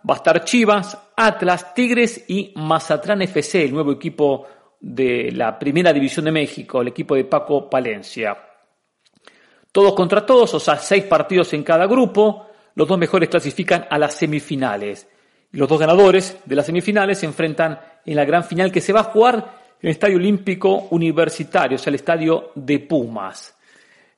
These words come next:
Eh, queda todavía la autorización de la Liga M X para que se pueda hacer oficial el torneo, aunque no, no es torneo oficial en cuanto a, a, a, a estrellas, en cuanto a, a, al campeón,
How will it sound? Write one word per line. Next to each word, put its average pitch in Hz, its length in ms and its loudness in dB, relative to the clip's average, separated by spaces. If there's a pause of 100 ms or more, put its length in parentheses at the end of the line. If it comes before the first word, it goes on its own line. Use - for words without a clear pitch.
(160)
Eh, 139 1080 -2 (600)
queda 180 300 4
todavía 165 680 2
la 147 80 2
autorización 147 560 -4
de 147 80 -2
la 135 60 2
Liga 151 260 2
M 151 220 0
X - 480 -12 (400)
para 131 200 -2
que 120 80 -8
se 131 120 -8
pueda 147 160 0
hacer 147 200 -4
oficial 147 420 -4
el 131 160 -6
torneo, 123 360 -8
aunque 123 200 -10
no, 214 180 -4
no 185 100 -2
es 185 80 -4
torneo 190 420 -2
oficial 170 540 0
en 180 100 -4
cuanto 151 460 0
a, - 580 -4
a, - 760 -10
a, 110 480 -10
a - 60 -4
estrellas, 147 560 -2
en 120 80 -12
cuanto 120 340 -4
a, 110 280 -4 (520)
a, 113 380 -14
al - 120 -6
campeón, 131 840 -2